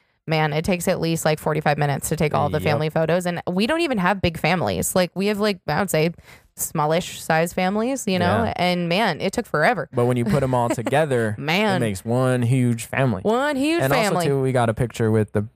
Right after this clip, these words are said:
Speaker 2: people we used to work with at the movie theaters.
Speaker 1: We did, which was really fun, 'cause
Speaker 2: Yeah.
Speaker 1: that was, like, what brought us together. And while we did that, our guests, which this is when a wedding pan-, planner would have been really nice,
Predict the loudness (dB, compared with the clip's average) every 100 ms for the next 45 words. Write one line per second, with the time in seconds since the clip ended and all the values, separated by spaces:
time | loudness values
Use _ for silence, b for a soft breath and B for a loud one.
0 | -4 -2 2 2 2 0 0 0 0 0
1 | 0 0 2 2 0 -2 -2 0 0 0
2 | 0 2 0 -2 -2 0 2 2 2 2
3 | 0 0 -2 0 0 0 -2 0 0 0
4 | 0 -2 -2 0 2 2 0 -2 -2 0
5 | 2 2 2 0 -2 -6 B B B 0
6 | 0 0 -4 0 0 0 0 -2 -2 0
7 | 0 0 -4 -8 0 0 0 -2 0 0
8 | 0 2 2 2 0 0 0 0 0 2
9 | 2 0 0 0 2 2 2 0 -4